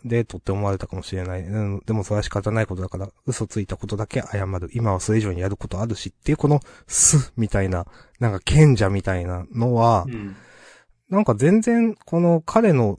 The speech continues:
Speaker 1: キャラクター性として成り立ってない、筋が通ってないように見えてしまうんだよなって思ってます、自分は。
Speaker 2: なんか、千夏先輩の中で嘘までついて女子と二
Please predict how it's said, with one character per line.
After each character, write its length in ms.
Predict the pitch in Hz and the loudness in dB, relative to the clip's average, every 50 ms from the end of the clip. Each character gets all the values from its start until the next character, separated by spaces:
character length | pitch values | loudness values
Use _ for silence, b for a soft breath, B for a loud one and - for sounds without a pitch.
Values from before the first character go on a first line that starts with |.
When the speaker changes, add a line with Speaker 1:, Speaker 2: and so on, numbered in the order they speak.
| _ _ | _ _
Speaker 1:
キ 120 | - - | -4 -2
ャ 20 | 123 | -2
ラ 120 | 135 139 | -2 -2
ク 140 | - - - | -4 -6 -6
タ 120 | - 151 143 143 | -2 0 2 2
ー 40 | 139 | 2
性 260 | - - 147 143 139 | 2 2 4 4 4
と 140 | - 147 139 | 4 0 -2
し 140 | - - - | -2 -2 -2
て 320 | - 131 131 127 123 - _ _ _ _ _ - | 2 2 2 2 0 -4 _ _ _ _ _ -6
成 220 | 165 143 131 131 | -2 2 2 2
り 60 | 147 165 | 2 0
立 140 | - 269 | 0 -2
っ 40 | 302 | -4
て 260 | - _ - - 139 | -4 _ -2 0 2
な 160 | 131 147 160 170 | 2 2 2 0
い、 220 | 147 107 98 - _ _ | 0 -2 -4 -8 _ _
筋 300 | - - - 233 254 - | -10 -6 -2 -2 -2 0
が 140 | - 143 120 | 0 -2 0
通 160 | - - 175 185 | 2 2 2 2
っ 40 | - | 2
て 200 | _ - - 120 | _ -4 -2 0
な 140 | 139 160 | 0 2
い 100 | 165 147 | 2 2
よ 120 | - 113 101 | 2 2 2
う 40 | 98 | 0
に 80 | 101 | 0
見 140 | 98 110 127 | 0 0 0
え 80 | 123 - | -2 -2
て 100 | 101 - | -4 -8
し 160 | - - 92 | -8 -6 -6
ま 120 | 90 85 | -4 -4
う 80 | 82 85 | -4 -6
ん 300 | 85 82 82 80 80 82 | -6 -8 -10 -10 -10 -10
だ 100 | 82 85 | -10 -10
よ 160 | 85 85 87 | -10 -10 -10
な 340 | 90 90 87 87 87 85 87 | -10 -10 -10 -10 -10 -10 -12
っ 40 | - _ _ _ _ _ _ _ _ - | -14 _ _ _ _ _ _ _ _ 0
て 100 | - 160 | 2 2
思 160 | 131 101 95 | 2 2 -2
っ 60 | - | -4
て 180 | _ _ - 87 | _ _ -16 -14
ま 100 | 90 - | -14 -14
す、 120 | - - - | -18 -18 -16
自 80 | - 90 | -14 -14
分 200 | 85 82 85 85 | -14 -14 -14 -14
は。 120 | - - _ _ _ _ _ _ _ _ _ _ _ _ _ _ _ | -16 -18 _ _ _ _ _ _ _ _ _ _ _ _ _ _ _
Speaker 2:
な 100 | 214 208 | -12 -12
ん 60 | 202 | -10
か、 160 | - 127 110 - - _ | -10 -10 -12 -14 -16 _
千 140 | _ - 151 | _ -10 -6
夏 260 | 170 185 196 190 - | -4 -4 -6 -6 -8
先 340 | - - 220 240 233 233 233 | -8 -4 -2 -2 -2 -2 -4
輩 220 | - 226 220 220 220 | -4 -4 -4 -4 -4
の 120 | 220 220 | -4 -4
中 260 | 220 226 214 208 170 | -6 -6 -4 -4 -4
で 260 | 135 113 101 98 - - | -2 -2 -4 -6 -6 -6
嘘 280 | 165 170 - 233 208 | -8 -6 -4 -2 -2
ま 120 | 180 151 131 | 0 0 -2
で 140 | 117 104 - | -2 -4 -6
つ 160 | - - 139 | -6 -6 -6
い 140 | 131 117 - | -6 -6 -6
て 160 | 123 104 - | -12 -12 -10
女 160 | - 143 147 | -8 -8 -8
子 100 | 147 - | -10 -12
と 120 | - 113 | -14 -14
二 100 | 110 - | -14 -12